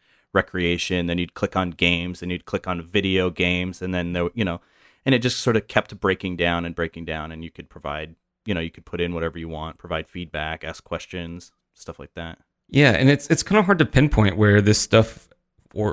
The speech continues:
Speaker 2: originated, like, what kind of conversations were happening, because most of that was sort of lost to time.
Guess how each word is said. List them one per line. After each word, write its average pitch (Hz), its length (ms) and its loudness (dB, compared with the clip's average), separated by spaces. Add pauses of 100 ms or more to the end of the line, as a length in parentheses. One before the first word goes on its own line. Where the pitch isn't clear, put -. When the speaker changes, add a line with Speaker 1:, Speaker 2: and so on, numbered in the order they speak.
(120)
Speaker 2:
originated, 101 520 4
like, 98 180 0
what 110 120 0
kind 113 140 4
of 101 60 2
conversations 104 600 2
were 101 80 -2
happening, 95 420 0
because 101 320 -2
most 139 300 6
of 170 80 0
that 175 200 6
was 131 120 -4
sort 147 160 6
of 110 100 2
lost 110 240 4
to 107 60 0
time. 120 480 6